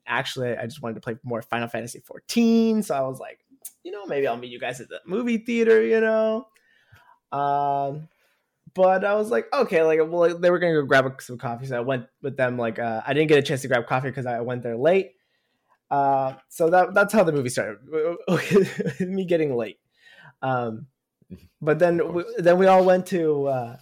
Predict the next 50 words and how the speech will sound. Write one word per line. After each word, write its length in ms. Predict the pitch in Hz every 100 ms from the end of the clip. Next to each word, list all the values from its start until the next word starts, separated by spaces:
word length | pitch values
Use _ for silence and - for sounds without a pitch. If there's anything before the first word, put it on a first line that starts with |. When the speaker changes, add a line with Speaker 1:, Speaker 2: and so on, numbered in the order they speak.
| - _ _ _ -
Speaker 1:
we 60 | 156
all 100 | 165
went 120 | 170
to 60 | 170
the 60 |
movie 260 | 147 147 143
theater. 400 | 135 131 127 127 _ _ _ _ _ _ _ _ _ - - 147
We 80 |
were 160 | 151 147
walking 420 | 135 147 143 139
in, 160 | 135 127
we're 80 | 143
all 180 | 135 131
ready, 220 | 127 135
we're 140 | 139
excited. 560 | 139 - 123 123 123 117 _ _ _
You 80 | 131
know, 120 | 139
they 100 | 143
have, 220 | 143 139 135
like, 160 | 135
their 140 | 143 127
merch 400 | 117 127 131 -
on. 320 | 120 120 117
Uh, 160 | 110 143
th-, 280 | 170 220 233
they're 200 | 240 254
a 60 |
little 160 | 240 226
bit 80 | 208
more 180 | 180 165
into 260 | 160 170
it 80 | 156
than 100 | 139
I 140 | 131 131
am. 200 | 123 127
I'm, 400 | 123 135 139 113
you 100 | 110
know, 240 | 127 113 123
I'm 240 | 160 156
normal. 340 | 147 135 131 139
I'm 100 | 151
pretty 180 | - 147
casual 600 | 135 117 120 117 120 -
M 100 | 131
C 140 | 127 120
U 200 | 120 120
fan. 320 | 131 123 139 _ _ _ _ _ _ _
But, 260 | 151 139 131
um, 500 | 127 120 117 117 -